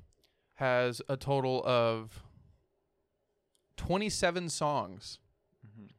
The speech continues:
Speaker 1: and it's an hour and forty-eight minutes. Um, Jail Part Two, you have not heard yet. Correct?
Speaker 2: Mm-hmm.
Speaker 1: It's the one with the baby. Also, is that, was he saying that they wouldn't clear it because of,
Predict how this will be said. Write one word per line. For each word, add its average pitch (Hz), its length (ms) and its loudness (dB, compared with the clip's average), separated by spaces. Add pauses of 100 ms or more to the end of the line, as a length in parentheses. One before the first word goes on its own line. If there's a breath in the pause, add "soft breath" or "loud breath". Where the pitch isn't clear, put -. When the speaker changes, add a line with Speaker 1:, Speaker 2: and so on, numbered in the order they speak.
(580 soft breath)
Speaker 1:
and 135 140 -2
it's 117 100 -6
an - 80 -2
hour 143 300 4
and 135 100 -2
forty-eight 147 480 0
minutes. 117 480 -6 (240)
Um, 117 560 0 (1200)
Jail 139 260 6
Part 165 300 2
Two, 139 440 0 (680)
you 131 120 2
have 123 180 2
not 113 180 2
heard 123 220 0
yet. 90 180 -4 (2000)
Correct? 127 380 -2 (180)
Speaker 2:
Mm-hmm. 113 220 -12
Speaker 1:
It's 135 120 -6
the 139 60 -2
one 131 120 2
with 120 100 -4
the 123 80 -4
baby. 120 380 0 (300 loud breath)
Also, 147 520 0 (380)
is 151 100 -4
that, 220 200 -2 (120)
was 147 180 0
he 240 160 -4 (200)
saying 190 360 0
that 160 120 -6
they 160 80 0
wouldn't 147 280 -4
clear 156 260 -2
it - 160 -8
because 143 560 -4
of, 139 180 -4